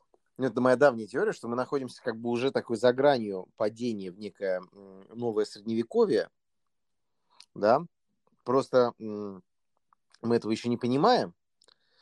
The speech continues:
и нам только как бы, э, м, э, данность дает некие подсказки ввиду того, что мы ощущаем, э, не вот это как бы пред-, э, оргазменное веселое состояние, а ввиду того, что мы, а, ощ-, ощ-,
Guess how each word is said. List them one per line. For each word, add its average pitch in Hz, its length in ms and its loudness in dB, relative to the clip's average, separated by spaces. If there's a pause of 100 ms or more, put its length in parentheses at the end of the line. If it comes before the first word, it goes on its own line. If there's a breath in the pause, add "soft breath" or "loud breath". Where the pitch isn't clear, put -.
(320 soft breath)
и 113 160 2
нам 135 240 4
только 123 320 0
как 127 220 0
бы, 113 480 2
э, 107 400 2 (200)
м, 90 480 -12
э, 104 140 -2
данность 131 840 2
дает 110 360 -2
некие 120 240 -10
подсказки 120 760 -2
ввиду 110 320 -8
того, 117 280 4
что - 180 -8
мы 117 140 2
ощущаем, 117 840 -2 (540)
э, 98 600 -2
не 104 160 -6
вот 104 140 -2
это 180 140 -6
как 113 160 -4
бы 101 100 -10
пред-, 113 380 0
э, 98 580 2
оргазменное 104 600 -2
веселое 101 380 -6
состояние, 135 680 -2
а 104 120 0
ввиду 117 180 -4
того, 123 180 4
что - 140 -8
мы, 110 200 -2 (440)
а, 107 320 4
ощ-, - 340 -12
ощ-, - 360 -10